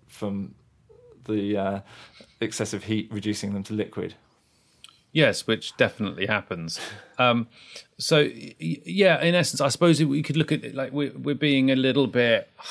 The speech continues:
Speaker 2: I don't know, not black and white, that's not quite right. We're being a bit silly with our examples here. But, like, here we go. If you have the experience of,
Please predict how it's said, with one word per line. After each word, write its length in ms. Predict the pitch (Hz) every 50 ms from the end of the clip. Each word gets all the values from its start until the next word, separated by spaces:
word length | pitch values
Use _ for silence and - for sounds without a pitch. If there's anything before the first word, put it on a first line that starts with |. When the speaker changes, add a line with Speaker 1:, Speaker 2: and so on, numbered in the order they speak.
| - - -
Speaker 2:
I 60 | 110
don't 160 | 104 - 104
know, 240 | 101 101 90 87 90
not 260 | 92 101 107 - -
black 240 | - 123 101 - -
and 120 | 101 101 98
white, 160 | 95 90 92
that's 180 | 101 107 -
not 80 | - 107
quite 200 | - - 101 92
right. 120 | 92 - -
We're 260 | 113 110 117 123 117
being 240 | 110 117 131 127 123
a 40 | 123
bit 380 | - 127 123 120 113 101 - - _ _ _ - - - - _ _ _
silly 580 | - - - - - - - 135 123 113 113 107
with 160 | 98 101 98
our 120 | 98 95 95
examples 640 | 98 98 98 110 107 104 101 - - 107 101 98 -
here. 100 | 101 -
But, 120 | - -
like, 120 | 165 151 156
here 160 | 143 196 185
we 80 | 139 135
go. 140 | 110 98 87 - - - - - - - -
If 160 | - 127 - 151
you 200 | 202 202 202 180
have 300 | 160 170 165 151 - -
the 100 | 131 127
experience 920 | - 82 - - - - 131 131 127 117 110 104 104 101 110 - - -
of, 520 | - 110 104 98 101 98 101 101 98 92